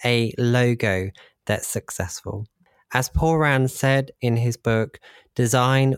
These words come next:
Form, and Chaos," a logo derives its meaning from the quality of the thing it symbolizes, not the other way around. Before a design is used as a logo or trademark, it's merely an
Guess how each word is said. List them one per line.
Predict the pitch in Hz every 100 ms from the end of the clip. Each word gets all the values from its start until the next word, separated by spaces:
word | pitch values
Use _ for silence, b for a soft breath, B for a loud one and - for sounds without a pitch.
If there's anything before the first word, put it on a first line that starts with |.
| -
Form, | - 123 120 117 -
and | 110 110
Chaos," | - 131 123 117 117 - b b b b
a | - 127
logo | 139 156 156 156 147
derives | 139 123 123 127 127 -
its | 123 -
meaning | 123 139 139 131 127
from | 123 - 113
the | 117
quality | - - 127 135 135 - 131
of |
the | 120
thing | 113 117 107
it | -
symbolizes, | - 143 143 120 113 107 107 104 - B B B
not | 113 120 131 -
the | 120 110
other | 107 107
way | 104
around. | 101 98 95 90 92 95 - _ _ _
Before | 160 - 170 165
a | 156
design | 143 135 139 131 127 123
is | 123 120 -
used | 135 135 147 151 139 -
as | 120 113 107
a | 120
logo | 113 120 120 120
or | 107
trademark, | 101 - 113 110 110 107 -
it's | 135 -
merely | 143 143 147 151 151 139 117 -
an | 117